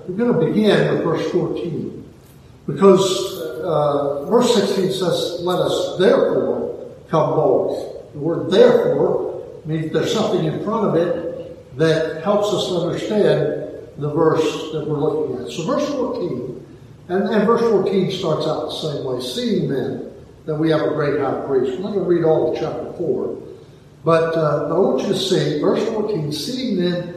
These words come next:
that we have a great high priest." Now that's where it all begins.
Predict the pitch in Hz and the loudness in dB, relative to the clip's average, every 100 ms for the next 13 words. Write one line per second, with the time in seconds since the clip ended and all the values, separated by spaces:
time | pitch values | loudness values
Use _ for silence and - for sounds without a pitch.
0 | - - 156 143 151 202 240 226 190 170 | -14 -14 -8 -4 0 2 2 0 0 0
1 | 143 143 139 135 - - 135 147 175 - | 0 -2 -4 -4 -6 -8 -6 -2 -2 -4
2 | - 151 156 - - - - - - - | -8 -10 -10 -12 -12 -12 -12 -16 -18 -20
3 | - - - - - 147 151 262 226 185 | -20 -20 -20 -20 -16 -6 -2 -2 2 2
4 | 170 - 175 - 135 - - - - - | 4 2 2 0 -2 -2 -4 -8 -12 -16